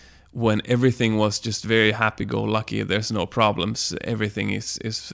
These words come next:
is fucking amazing. And, uh, you know, that, that made me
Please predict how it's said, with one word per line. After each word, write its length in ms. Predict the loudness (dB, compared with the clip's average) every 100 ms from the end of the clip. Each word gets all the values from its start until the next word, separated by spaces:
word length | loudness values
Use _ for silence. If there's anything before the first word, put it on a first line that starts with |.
| -10
is 280 | -6 -4 -4
fucking 320 | -6 -2 -2
amazing. 520 | 4 6 6 4 0 -4 -18 -20 -20 -12
And, 380 | -2 2 4 4
uh, 100 | 2 -2 -12
you 260 | -2 2
know, 180 | 4 4
that, 360 | 6 4 2 -8
that 320 | -4 -2 0
made 300 | 2 2 4
me 320 | 4 2 0